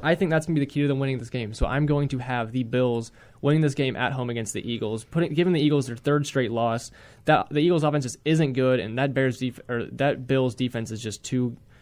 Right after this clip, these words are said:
too well balanced right now. They were able to shut down the Patriots, allowing the Patriots just to get sixteen points in their only loss of the season.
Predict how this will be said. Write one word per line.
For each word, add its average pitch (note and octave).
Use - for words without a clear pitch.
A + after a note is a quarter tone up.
too D3+
well C3+
balanced A#2
right G#2+
now. G2+
They B2+
were C3+
able C#3+
to B2+
shut C#3+
down C3
the A2
Patriots, C#3+
allowing B2
the A2
Patriots B2
just B2+
to -
get G#2+
sixteen -
points A#2
in B2
their G#2
only C#3
loss A2+
of G2
the G2
season. G#2+